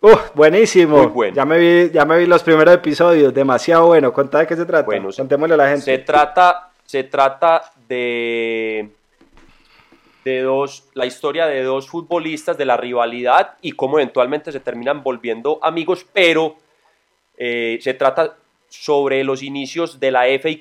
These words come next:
Speaker 2: A Cup y del fútbol en Inglaterra, cómo empieza siendo un juego de caballeros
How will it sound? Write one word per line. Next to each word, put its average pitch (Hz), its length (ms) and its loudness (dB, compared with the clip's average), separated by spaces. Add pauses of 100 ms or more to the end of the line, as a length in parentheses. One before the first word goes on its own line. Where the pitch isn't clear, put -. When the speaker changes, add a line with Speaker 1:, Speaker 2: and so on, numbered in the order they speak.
Speaker 2:
A 151 180 0
Cup - 220 -14
y 131 120 -6
del 123 160 -6
fútbol 139 360 -6
en 151 80 -4
Inglaterra, 151 720 -6 (340)
cómo 123 220 -8
empieza 147 640 -2
siendo 147 360 -6
un 151 120 -4
juego 147 320 -4
de 113 380 -4
caballeros 113 640 -2